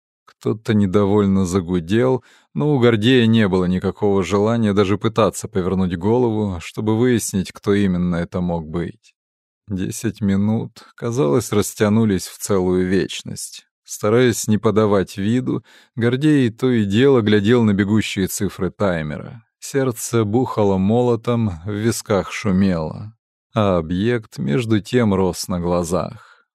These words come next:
Вот уже можно разобрать странные конструкции на одном его торце, напоминающие обломанную арматуру.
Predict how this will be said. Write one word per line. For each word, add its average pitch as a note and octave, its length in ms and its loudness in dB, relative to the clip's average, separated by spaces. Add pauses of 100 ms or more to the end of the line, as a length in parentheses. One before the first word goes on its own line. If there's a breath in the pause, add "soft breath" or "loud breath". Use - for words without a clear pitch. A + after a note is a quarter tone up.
Вот A2 400 -6
уже A#2 240 2
можно A2+ 340 2
разобрать G#2 520 2
странные G#2 560 0
конструкции G2+ 800 -2
на F2 180 -2
одном F2+ 300 -2
его F#2 220 0
торце, - 600 -2 (380 soft breath)
напоминающие G#2 960 0
обломанную F2+ 640 0
арматуру. F2+ 840 -4